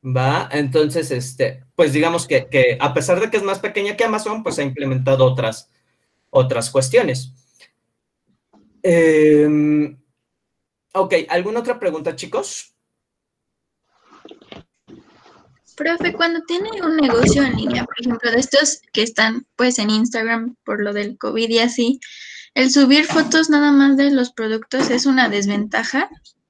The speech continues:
Speaker 2: O sea, de que subas nada más, por ejemplo, si vendes, no sé, pasteles, pasteles, pasteles, pasteles, pasteles, y obviamente, pues, na-, ya saben que vende pasteles, pero, pues, tienes que ofrecerle algo más que las fotos de tus productos.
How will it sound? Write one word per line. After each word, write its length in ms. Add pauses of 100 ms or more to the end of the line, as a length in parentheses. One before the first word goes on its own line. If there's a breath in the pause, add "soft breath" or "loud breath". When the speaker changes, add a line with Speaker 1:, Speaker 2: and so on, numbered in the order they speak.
(160)
Speaker 2:
O 40
sea, 120
de 120
que 160
subas 240
nada 120
más, 260 (420 loud breath)
por 100
ejemplo, 280
si 120
vendes, 280
no 100
sé, 120
pasteles, 600 (320 soft breath)
pasteles, 320
pasteles, 320
pasteles, 320
pasteles, 640
y 80
obviamente, 540
pues, 500 (640)
na-, 320
ya 160
saben 220
que 100
vende 220
pasteles, 500
pero, 220
pues, 140
tienes 200
que 80
ofrecerle 380
algo 240
más 240
que 100
las 180
fotos 220
de 120
tus 180
productos. 720